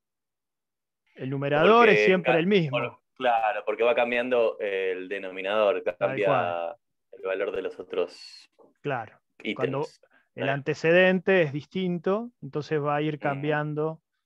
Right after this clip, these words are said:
Speaker 1: el valor de la confianza. ¿Sí?
Speaker 2: Ok.
Speaker 1: Las reglas se crean siempre desde el mismo ítem set. ¿Mm? Tenemos mismo soporte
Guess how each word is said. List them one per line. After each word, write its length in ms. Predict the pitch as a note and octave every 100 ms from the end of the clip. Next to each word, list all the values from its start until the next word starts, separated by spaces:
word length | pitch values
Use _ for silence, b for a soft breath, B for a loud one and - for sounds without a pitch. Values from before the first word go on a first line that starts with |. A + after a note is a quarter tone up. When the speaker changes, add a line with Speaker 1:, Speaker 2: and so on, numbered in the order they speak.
| _ _ _ -
Speaker 1:
el 100 | B2+
valor 300 | C3 C3+ C3+
de 80 | B2+
la 140 | B2
confianza. 600 | A#2+ A#2 - A2+ A2 _ _ _ _ _ _ _ _ _ _ _ _ _ _ _
¿Sí? 340 | C3+ C#3+ C#3 -
Speaker 2:
Ok. 260 | - G2+ F#2
Speaker 1:
Las 160 | - -
reglas 360 | E3+ F#3+ F#3+
se 120 | F3
crean 280 | E3+ F3 E3
siempre 580 | - F#3+ G3 F#3+ G#3+ F#3
desde 300 | C#3+ C3 C3+
el 120 | C3+
mismo 580 | C#3+ D3+ C3+ D#3+ E3+ E3 _ _ _ _ _ _ _ _
ítem 380 | D3+ C#3+ A2+ A2+
set. 200 | - A#2+ _ _ -
¿Mm? 160 | D#3+ E3 - _ _ _ _
Tenemos 360 | - C3 C3 B2
mismo 320 | D#3 C#3+ D3+
soporte 680 | C#3 F3+ G#3+ G3+ F#3+ F#3+